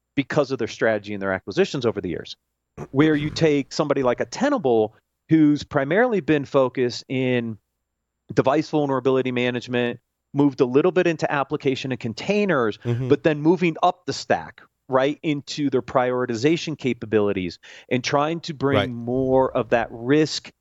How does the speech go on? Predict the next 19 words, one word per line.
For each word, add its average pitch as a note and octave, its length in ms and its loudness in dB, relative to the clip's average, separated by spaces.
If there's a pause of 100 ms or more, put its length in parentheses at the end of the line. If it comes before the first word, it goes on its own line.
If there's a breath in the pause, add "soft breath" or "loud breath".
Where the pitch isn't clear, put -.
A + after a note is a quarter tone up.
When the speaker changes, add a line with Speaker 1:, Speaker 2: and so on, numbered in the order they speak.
(200)
Speaker 1:
exposure C#3+ 880 0
prioritization C3 1000 -2
into C3+ 760 -4
the B2 100 2
stack. A#2+ 640 -2 (460)
That C3 320 0
is C3 300 0
kind C3 280 -6
of B2+ 140 -4
where B2 280 0
they're G#3 200 2
heading. F#2+ 420 -4 (160)
Uh, A#2 40 -6
you B2 160 -10
know, A2+ 120 -4
that's A2+ 180 -2
a B2 60 -6
very A#2 240 2
vertical, A2+ 680 -2